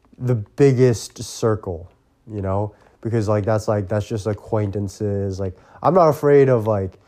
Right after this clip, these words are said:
I'm not afraid of people, you know, but, like, uh, you know,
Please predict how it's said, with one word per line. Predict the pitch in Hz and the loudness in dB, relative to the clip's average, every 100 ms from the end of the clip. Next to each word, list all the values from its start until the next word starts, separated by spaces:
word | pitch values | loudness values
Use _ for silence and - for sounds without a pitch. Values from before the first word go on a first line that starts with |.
| _ - | _ -8
I'm | 151 | 2
not | 202 | 4
afraid | 185 - 147 143 | 4 2 4 4
of | 101 | 0
people, | 104 92 101 101 | -4 -4 -4 -4
you | 101 | -2
know, | 101 | -4
but, | 101 98 | -4 -4
like, | 92 90 87 - _ _ _ _ _ _ _ _ _ _ _ _ _ - | -4 -6 -8 -14 _ _ _ _ _ _ _ _ _ _ _ _ _ -20
uh, | - - - - 60 - - - - 57 - 64 - _ _ _ _ _ _ _ _ _ _ _ _ _ _ _ _ _ _ _ - | -16 -14 -14 -14 -14 -16 -18 -18 -16 -16 -16 -18 -20 _ _ _ _ _ _ _ _ _ _ _ _ _ _ _ _ _ _ _ -16
you | 113 | -14
know, | 90 98 | -14 -16